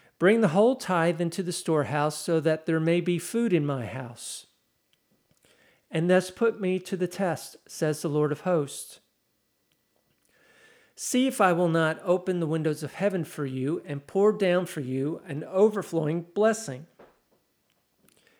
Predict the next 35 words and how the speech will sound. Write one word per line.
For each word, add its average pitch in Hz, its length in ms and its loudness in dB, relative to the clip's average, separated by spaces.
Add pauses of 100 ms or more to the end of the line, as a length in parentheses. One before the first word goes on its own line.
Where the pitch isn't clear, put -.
(160)
And 151 160 0
I 180 120 4
will 208 180 4
rebuke 196 600 0
the 220 120 2
locust 180 440 0
for 160 120 -6
you, 143 300 -2
so 156 260 -2
that 147 220 2
it 151 180 -2
will 156 220 0
not 170 260 0
destroy 151 480 -2
the 139 80 -4
produce 170 540 2
of 143 120 0
your 135 140 -2
sh-, - 200 -8
soil, 151 600 0 (800)
and 156 120 -2
your 165 120 4
vine 180 320 2
in 208 120 2
the 196 60 0
field 156 380 -2
shall 156 220 -2
not 151 240 -2
be 160 80 -2
barren,' 139 420 -2
says 139 360 -6
the 151 80 -6
Lord 131 260 -4
of - 80 -14
hosts." - 640 -8